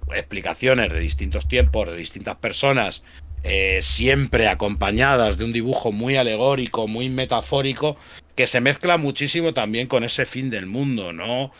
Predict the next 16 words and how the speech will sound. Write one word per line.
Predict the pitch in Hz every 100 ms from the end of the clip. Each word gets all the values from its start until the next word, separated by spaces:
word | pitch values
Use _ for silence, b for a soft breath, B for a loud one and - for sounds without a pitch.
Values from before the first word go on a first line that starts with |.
| B B
Y | 110
con | 104 104
grandes | 101 117 131 117 92
bestias | 123 - 104 98 90 90 -
y | 95
con, | - 98 101 101
eh, | 95 92 78
una | 98 110 147 143 135 110 - - _ -
estética | - - 147 143 131 123 - B B B
muy | 131 156
oscura, | 147 - 165 165 131 123 - _ -
quizá | 120 160 160
incluso | 123 113 110 101 110
unos | 123 131 123 - - - _ _
gráficos, | 117 131 131 120 110 104
unos, | 113 120 117 -